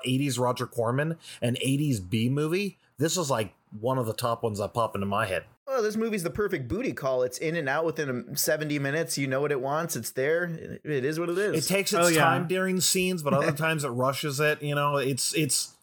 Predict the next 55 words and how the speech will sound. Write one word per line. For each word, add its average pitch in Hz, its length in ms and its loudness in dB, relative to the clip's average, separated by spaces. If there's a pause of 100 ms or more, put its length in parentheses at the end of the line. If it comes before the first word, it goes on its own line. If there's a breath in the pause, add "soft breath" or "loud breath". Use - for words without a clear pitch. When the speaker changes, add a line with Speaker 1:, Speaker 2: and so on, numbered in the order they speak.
(180)
Speaker 1:
yeah, 151 280 2
it's 143 160 0
an 156 100 2
effective 151 460 0
booty 151 260 0
call 123 300 2
of 113 80 0
the 117 80 -2
B 127 160 0
movie. 104 300 0 (400)
Speaker 3:
Yeah, 143 200 2
that 175 240 2
seventy-seven 190 800 0
minute 151 260 0
mark 156 320 0
is 135 220 -4
like 131 280 -4
heaven. 123 560 -6
Like, 139 200 0
Speaker 1:
Mm-hmm. 135 240 2
Speaker 3:
I 170 80 2
could 123 120 2
Speaker 2:
Mm-hmm. 117 140 0
Speaker 3:
put 175 120 0
on 160 180 2
a 135 40 0
shitty 135 400 -4
movie 123 260 -2
that's 120 200 -8
seventy-seven 127 540 -4
minutes, 127 260 -6 (240 soft breath)
and 170 120 0
I 180 60 4
wouldn't 185 220 4
be 180 120 2
mad 175 200 2
at 151 140 -4
the 131 140 -2
end 123 160 -4
because 127 280 -6
I 135 120 0
was 135 180 -6
like, 139 360 0
it 240 180 0
knew 143 220 2
it, 139 100 -2
what 147 160 0
it 170 80 0
had 135 180 0
to 135 80 0
do 131 220 -2
in 127 80 0
that 135 160 -8
time. 147 440 -4 (100)
Speaker 1:
Mm-hmm. 175 340 2